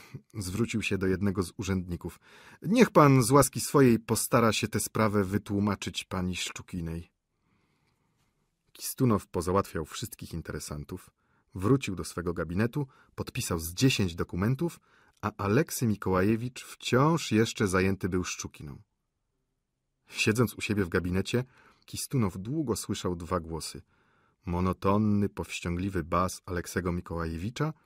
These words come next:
i płaczliwy, skwierczący głos Szczukinej.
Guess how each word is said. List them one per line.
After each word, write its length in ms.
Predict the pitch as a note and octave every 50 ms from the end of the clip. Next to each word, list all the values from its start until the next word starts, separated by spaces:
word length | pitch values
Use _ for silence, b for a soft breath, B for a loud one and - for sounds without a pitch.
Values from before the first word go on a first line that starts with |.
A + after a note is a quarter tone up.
| _ _ _ _ _
i 60 | A#2 -
płaczliwy, 640 | _ - - E2+ - - - C3+ D3+ D#3 C#3+ C#3+ C3
skwierczący 720 | - - - - G2+ F2+ F2 - - A2 A2 - - G2+
głos 420 | F2 F2+ F2 F2 F2 - - - -
Szczukinej. 600 | - - - - - - - E2 D2+ E2 F2 -